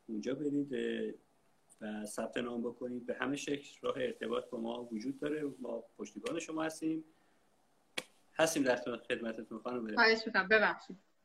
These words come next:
Speaker 1: خواهش.
Speaker 2: اه، عرض می‌کردم، اون داستان اونایی که ما بهشون می‌گیم: "بیا ورزش کن و برو الان این کارو بکن و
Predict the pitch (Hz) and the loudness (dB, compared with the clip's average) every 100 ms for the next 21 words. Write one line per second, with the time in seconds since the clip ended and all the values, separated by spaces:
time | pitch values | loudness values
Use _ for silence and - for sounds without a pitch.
0 | _ _ - - 110 - - _ _ _ | _ _ -16 -8 -8 -8 -16 _ _ _
1 | - _ _ 208 208 208 208 202 226 262 | -20 _ _ 4 8 10 8 8 12 12
2 | 277 226 214 190 185 185 277 320 302 - | 12 6 10 8 8 6 10 12 12 12
3 | 320 349 339 285 302 339 339 285 262 262 | 8 8 8 8 8 8 6 10 10 10
4 | 269 254 233 247 240 247 240 233 233 226 | 8 8 8 8 8 10 12 12 10 6
5 | 240 - 233 233 214 226 226 214 220 220 | 6 4 6 6 8 8 10 10 10 6
6 | 226 233 220 214 214 220 220 208 | 4 6 6 6 2 2 0 4